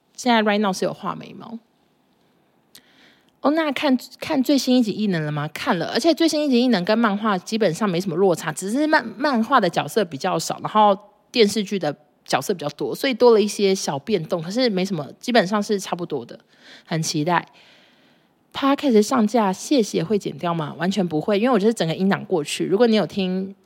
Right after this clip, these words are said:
晚安直播的 Podcast 版本的话，就会发现所有的停顿、所有的谢谢、呃，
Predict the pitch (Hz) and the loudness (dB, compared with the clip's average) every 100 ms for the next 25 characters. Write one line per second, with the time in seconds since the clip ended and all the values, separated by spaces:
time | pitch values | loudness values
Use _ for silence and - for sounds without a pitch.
0 | - 175 175 214 185 170 175 170 123 80 | -4 -2 0 0 -2 -2 -2 -2 -4 -10
1 | - _ _ _ - - 180 214 175 - | -18 _ _ _ -6 0 0 0 -6 -4
2 | 139 156 151 151 160 185 185 180 180 190 | -6 -6 -10 -6 -4 0 -2 -2 -6 -6
3 | - 196 - - - - - - 240 208 | -8 -14 -20 -20 -20 -18 -4 4 4 4
4 | 170 - - 151 143 147 196 143 92 98 | 0 -4 -8 -6 -6 -2 0 0 -2 -10
5 | 95 - 196 175 - 85 - - 214 151 | -10 -2 0 0 -2 -8 -8 0 0 0
6 | - - 64 - - _ _ _ - 143 | -4 -10 -10 -12 -16 _ _ _ -12 -8
7 | 139 120 117 185 | -6 -4 -4 -6